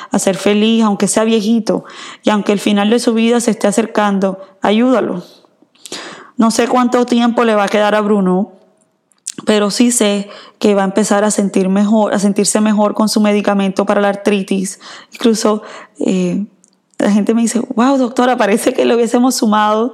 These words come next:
tantos años de vida porque mira cómo está más alegre". Pues claro, porque ya no le molestan sus articulaciones, está feliz. Eh,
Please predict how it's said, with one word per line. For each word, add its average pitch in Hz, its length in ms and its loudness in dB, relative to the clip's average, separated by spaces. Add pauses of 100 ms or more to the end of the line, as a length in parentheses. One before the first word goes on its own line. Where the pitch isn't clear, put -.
(560)
tantos 254 380 2
años 240 300 2
de 220 120 2
vida 277 280 0
porque 226 240 0
mira 240 220 2
cómo 254 180 0
está 247 180 0
más 233 160 2
alegre". 240 360 0
Pues - 140 -6
claro, 277 280 0
porque 208 240 -2
ya 196 120 0
no 208 80 0
le 226 100 2
molestan 214 460 0
sus 226 180 0
articulaciones, 220 880 0
está 202 180 -2
feliz. 226 540 -2 (480)
Eh, 196 500 -2